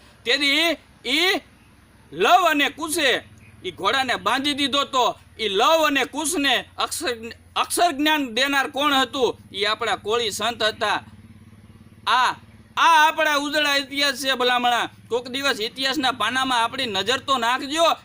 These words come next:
ક્યાંય આપણે પાછળ નથી, આપણે બધી જગ્યાએ આગળ જ છીએ.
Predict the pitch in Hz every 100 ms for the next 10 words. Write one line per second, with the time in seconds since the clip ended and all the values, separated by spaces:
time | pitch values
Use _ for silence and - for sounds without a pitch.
0 | - 220 254 233 220 254 240 240 226 262
1 | 254 233 226 285 311 - - 180 208 240
2 | 196 202 240 202 214 233 240 214 208 233
3 | 254 254 254 240 262 196